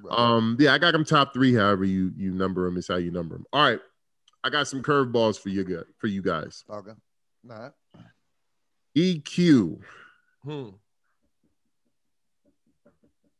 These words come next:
Speaker 2: If Sam Cooke was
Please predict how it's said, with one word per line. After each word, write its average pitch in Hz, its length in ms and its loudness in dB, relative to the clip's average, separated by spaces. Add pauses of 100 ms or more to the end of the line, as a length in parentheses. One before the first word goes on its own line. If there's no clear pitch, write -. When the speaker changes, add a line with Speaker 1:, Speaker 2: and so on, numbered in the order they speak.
(1800)
Speaker 2:
If 143 560 4 (1000)
Sam 208 800 2
Cooke - 580 2 (1300)
was 117 880 4